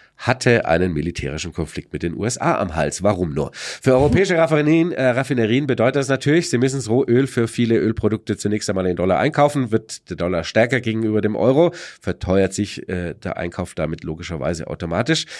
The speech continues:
Selbst wenn der Ölpreis in dem Moment gleich bleibt, müssen europäische Käufer dann mehr zahlen. Steigt also gleichzeitig der Ölpreis und wertet der Dollar auf, bekommt Europa praktisch einen doppelten Preisschub.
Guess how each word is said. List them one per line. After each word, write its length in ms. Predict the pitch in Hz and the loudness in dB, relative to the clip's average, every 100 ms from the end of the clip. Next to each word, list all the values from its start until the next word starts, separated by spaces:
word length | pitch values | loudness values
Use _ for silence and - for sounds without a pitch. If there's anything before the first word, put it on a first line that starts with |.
| - | -8
Selbst 280 | - 101 107 | -2 0 2
wenn 200 | 147 185 | 2 4
der 160 | 117 | 4
Ölpreis 600 | 123 143 101 117 131 - - | 4 4 4 2 2 -4 -12
in 80 | 104 | -6
dem 100 | 98 | -2
Moment 280 | 101 110 - | 0 -2 0
gleich 260 | 110 135 - | 4 4 4
bleibt, 400 | 101 87 - - - - | 2 2 0 -18 -20 -12
müssen 220 | 104 110 101 | -6 -4 -2
europäische 500 | 92 92 101 104 90 | 0 0 -2 -4 -4
Käufer 360 | 95 107 - | 0 0 -2
dann 260 | 101 90 107 | 0 -2 -2
mehr 300 | - 95 123 | -2 0 0
zahlen. 340 | 123 92 78 - _ | 0 -2 -2 -6 _
Steigt 280 | - 110 120 | 0 0 2
also 200 | 98 90 | -2 -2
gleichzeitig 500 | 104 131 165 135 117 | 2 2 4 2 2
der 140 | 110 | 2
Ölpreis 420 | 127 143 120 123 123 | 0 2 2 2 2
und 340 | 214 233 240 | -2 -2 0
wertet 300 | 113 - 107 | 0 0 -2
der 80 | 98 | -2
Dollar 320 | 202 95 87 | 2 2 4
auf, 540 | 92 202 - - - - | 4 4 0 -16 -20 -4
bekommt 400 | 104 123 147 - | -2 0 -2 0
Europa 400 | 101 107 120 110 | 2 2 2 0
praktisch 480 | 95 113 - 113 - | 0 -2 -2 -4 -2
einen 260 | 95 92 - | -2 -2 0
doppelten 460 | 98 107 90 90 | 0 0 -2 -6
Preisschub. 560 | 78 87 92 - 67 | 0 0 0 -4 -10